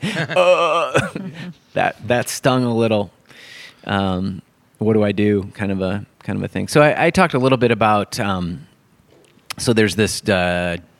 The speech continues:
Speaker 2: group of Jewish leaders in the synagogue that are in competition with Paul and Barnabas, and they heap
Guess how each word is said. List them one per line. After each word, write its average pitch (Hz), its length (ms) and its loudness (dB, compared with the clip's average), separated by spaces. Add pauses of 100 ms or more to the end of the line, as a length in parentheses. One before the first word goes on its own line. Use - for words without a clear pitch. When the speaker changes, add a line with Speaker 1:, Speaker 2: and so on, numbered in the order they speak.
(240)
Speaker 2:
group 117 260 0
of 90 160 -2
Jewish 104 500 0 (140)
leaders 101 460 0
in 98 60 -2
the 90 80 -4
synagogue 90 580 -2 (500)
that 87 600 -4 (540)
are 95 140 0
in 98 180 -2
competition 92 960 -4 (160)
with 95 400 -4 (340)
Paul 98 320 4
and 92 140 -2
Barnabas, 92 520 -2
and 92 120 -6
they 90 100 -2
heap 101 340 -4